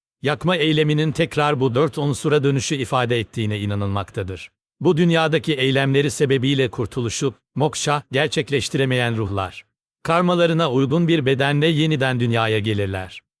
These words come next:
Kurtuluşu gerçekleştirmiş olanlar ise evrensel ruh atmanla birleşerek bu dünyaya bir daha gelmezler. Bu yüzden kurtuluşa erdiğine inanılan kişilerin cesedi yakılmaz,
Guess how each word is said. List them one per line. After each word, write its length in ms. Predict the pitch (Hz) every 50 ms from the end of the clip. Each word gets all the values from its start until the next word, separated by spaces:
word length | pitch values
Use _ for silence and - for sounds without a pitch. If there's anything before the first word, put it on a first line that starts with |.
| _ _ -
Kurtuluşu 520 | 151 165 - - 175 175 165 - 196 170
gerçekleştirmiş 920 | 160 156 156 - - 160 - - 151 127 - - 160 147 147 143 - -
olanlar 460 | 143 135 135 139 143 139 143 160 156
ise 340 | 139 113 - - 143 131 120 -
evrensel 560 | 117 117 117 123 127 117 - - 147 139 135
ruh 160 | 127 113 101
atmanla 500 | 131 143 - - 135 139 135 135 135 120
birleşerek 640 | 123 131 131 127 117 - - 143 139 139 131 - 117
bu 140 | 135 147
dünyaya 460 | - 143 139 139 135 135 139 139 135 135
bir 180 | 151 160 131
daha 180 | 143 123 135 139
gelmezler. 800 | 120 123 117 113 107 107 104 95 98 98 95 90 - - - _ _ _ _ _ _ _ _ _ _ _ _ _ -
Bu 140 | 131 175
yüzden 420 | 180 185 175 143 139 165 160 160 127
kurtuluşa 540 | - 151 120 - 156 147 147 - - 160 127
erdiğine 460 | 135 147 151 135 143 143 135 135 135
inanılan 500 | 120 120 117 120 120 120 120 123 123 117
kişilerin 560 | - - 107 - 160 131 123 127 123 135 127
cesedi 360 | 104 113 95 - 143 123 117 139
yakılmaz, 680 | 147 151 147 - 151 139 123 120 123 139 - - -